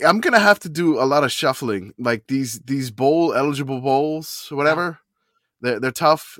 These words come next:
Speaker 1: I mean, I mean, like, Syracuse and, and Georgia Tech is up there, Nebraska, Wisconsin. Uh,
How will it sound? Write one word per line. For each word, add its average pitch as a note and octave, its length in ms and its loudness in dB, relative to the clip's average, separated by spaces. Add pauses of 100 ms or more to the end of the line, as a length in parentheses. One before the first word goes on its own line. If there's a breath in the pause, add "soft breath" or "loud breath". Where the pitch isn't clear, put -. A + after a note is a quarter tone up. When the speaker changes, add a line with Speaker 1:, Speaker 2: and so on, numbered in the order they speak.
Speaker 1:
I A#2 100 0
mean, A#2+ 460 -4 (840)
I - 60 -8
mean, A#2 180 -4
like, G#2 120 -8
Syracuse D3+ 680 -2
and, G2+ 500 -8
and F#2+ 180 -14
Georgia F2 280 -16
Tech D#3+ 340 -2
is D3 100 -6
up C#3+ 160 -4
there, C#3 460 0
Nebraska, B2 800 -2
Wisconsin. C#3 840 -4 (580)
Uh, G#2 220 -2